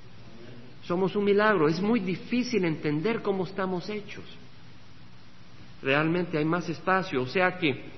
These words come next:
mi hija está estudiando química y está estudiando que los átomos tienen protones y que tienen electrones y cosas así. Pero realmente la distancia entre las partículas son enormes.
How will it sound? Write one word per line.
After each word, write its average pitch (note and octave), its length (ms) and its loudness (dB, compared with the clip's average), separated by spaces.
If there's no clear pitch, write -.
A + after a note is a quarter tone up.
mi C3+ 100 4
hija E3+ 320 6
está E3+ 140 0
estudiando D#3+ 580 4
química E3+ 480 -2
y - 60 -4
está D3+ 220 0
estudiando E3+ 480 6
que E3+ 100 2
los C#3+ 220 -2
átomos E3 460 -2
tienen E3 280 2
protones E3 800 -2
y D3 80 0
que C#3+ 120 -2
tienen D#3+ 360 2
electrones C#3+ 840 -2
y C3+ 40 -2
cosas D#3 420 -4
así. B2+ 300 -6
Pero C#3 220 6
realmente F3+ 680 6
la C#3+ 120 6
distancia E3+ 680 2
entre C#3 220 0
las A#2 220 2
partículas D#3 680 0
son F3 160 0
enormes. F3 560 0